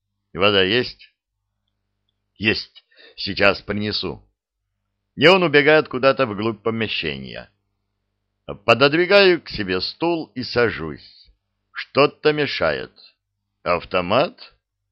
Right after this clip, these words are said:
Так я его не бросил. Ставлю его в угол.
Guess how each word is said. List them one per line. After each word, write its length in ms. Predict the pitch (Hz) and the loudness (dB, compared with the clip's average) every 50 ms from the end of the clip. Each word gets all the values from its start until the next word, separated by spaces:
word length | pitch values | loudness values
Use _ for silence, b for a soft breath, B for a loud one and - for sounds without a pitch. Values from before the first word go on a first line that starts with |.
| _ _ _ _ _ _ _ _ _ | _ _ _ _ _ _ _ _ _
Так 240 | - 104 95 78 - | 0 0 0 0 -2
я 200 | 95 104 104 104 | -2 0 2 2
его 180 | 104 98 95 101 | 2 2 2 -2
не 160 | 95 92 95 | -2 -2 -4
бросил. 760 | 92 87 98 113 135 165 185 - - - 175 170 147 92 - _ _ _ _ _ _ _ _ _ _ _ _ _ _ _ _ _ _ _ _ _ _ | -2 -2 0 2 2 0 0 -2 -8 -12 -12 -12 -12 -14 -14 _ _ _ _ _ _ _ _ _ _ _ _ _ _ _ _ _ _ _ _ _ _
Ставлю 540 | - - - - 185 196 190 170 175 151 139 | -20 -14 2 6 8 8 8 6 4 0 2
его 400 | 117 110 101 92 104 120 127 92 | 2 0 0 -2 -2 -2 -2 -2
в 100 | 71 80 | -4 -8
угол. 680 | 85 80 78 71 71 71 69 67 65 65 - _ | -8 -6 -8 -6 -6 -6 -6 -6 -8 -10 -14 _